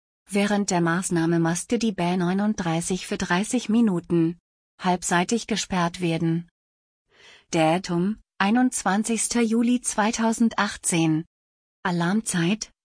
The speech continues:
sechzehn Uhr neun. Alarmierungsart, T M E, digitaler Meldeempfänger. Dauer, einundfünfzig Minuten.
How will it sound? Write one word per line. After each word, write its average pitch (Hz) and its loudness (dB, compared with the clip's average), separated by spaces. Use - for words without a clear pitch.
sechzehn 175 -2
Uhr 226 0
neun. 160 0
Alarmierungsart, 170 0
T - -6
M 170 2
E, 156 0
digitaler 196 0
Meldeempfänger. 170 0
Dauer, 180 0
einundfünfzig 190 -2
Minuten. 175 2